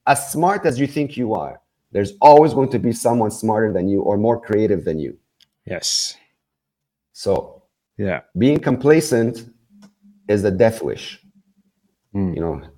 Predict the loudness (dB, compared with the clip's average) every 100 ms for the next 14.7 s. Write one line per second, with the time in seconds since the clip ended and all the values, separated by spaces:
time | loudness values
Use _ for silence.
0 | _ _ 0 4 6 6 6 6 8 6
1 | 4 -4 -6 -4 2 4 4 4 4 6
2 | 4 4 -4 -8 -2 0 0 -2 -4 -4
3 | -4 -6 -10 _ _ -12 -10 -10 -10 -4
4 | 0 2 0 -4 -2 -2 -2 -4 0 0
5 | 0 -4 -6 -4 -2 0 -2 -4 -6 -6
6 | -4 -2 -4 -2 -2 0 0 0 -2 0
7 | 0 -2 -4 -4 -4 -4 -4 -4 -2 -4
8 | -4 -2 -2 -4 -6 -2 0 0 -4 -4
9 | -4 -2 -4 -8 _ _ _ _ _ _
10 | -6 -6 0 2 2 0 -6 -4 -6 -6
11 | -6 -2 -2 -2 -6 -4 -4 -6 -8 -14
12 | -8 -8 -10 -20 _ _ _ _ -10 -8
13 | -6 -4 -4 -4 -8 -8 -8 _ _ _
14 | _ -2 -2 -2 -6 -6